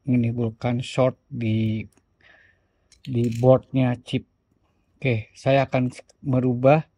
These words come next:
tombol ini dan ini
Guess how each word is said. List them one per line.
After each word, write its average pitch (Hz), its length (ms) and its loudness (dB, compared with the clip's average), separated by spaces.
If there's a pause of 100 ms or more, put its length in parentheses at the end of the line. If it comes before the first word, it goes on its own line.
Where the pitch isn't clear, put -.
(560)
tombol 127 480 2
ini 143 720 0 (720)
dan 123 240 0
ini 143 640 0